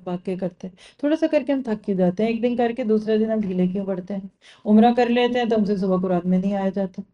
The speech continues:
रात सफ़र कर लें तो हमसे ये नहीं होता। वजह सिर्फ ये कि हमारे हाथ बंधे हुए हैं, दोनों हाथों में हमने दुनिया पकड़ी हुई है। और आपने कुरान का मौजज़ा देखा?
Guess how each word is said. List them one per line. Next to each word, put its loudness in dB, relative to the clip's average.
रात 6
सफ़र 0
कर 2
लें 2
तो -2
हमसे -2
ये 0
नहीं 2
होता। -2
वजह 4
सिर्फ -2
ये 0
कि -8
हमारे 0
हाथ -4
बंधे 0
हुए 0
हैं, -8
दोनों 4
हाथों 0
में 0
हमने -2
दुनिया 2
पकड़ी -4
हुई -8
है। -8
और 4
आपने 2
कुरान 2
का -2
मौजज़ा 2
देखा? -6